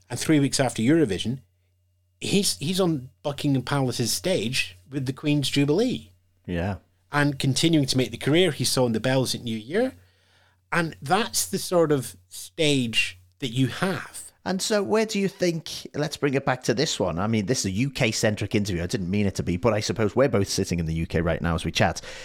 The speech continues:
Speaker 2: We're talking about why people in the U K may or may not experience Eurovision a certain way.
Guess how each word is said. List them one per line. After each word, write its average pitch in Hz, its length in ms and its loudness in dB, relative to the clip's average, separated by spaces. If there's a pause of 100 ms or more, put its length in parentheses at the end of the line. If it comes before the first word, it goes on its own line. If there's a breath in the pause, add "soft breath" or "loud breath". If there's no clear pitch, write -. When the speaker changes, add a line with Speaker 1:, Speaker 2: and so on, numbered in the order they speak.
(300 loud breath)
Speaker 2:
We're 107 100 2
talking 123 200 4
about 95 300 2 (240)
why 107 320 2
people 110 340 0
in 117 120 0
the 98 80 -2
U 82 140 -4
K 85 240 -2
may 90 240 0
or - 80 -2
may 80 220 -2
not 85 160 -2
experience 85 640 -2
Eurovision 92 480 2
a 90 40 2
certain 90 280 0
way. 85 160 0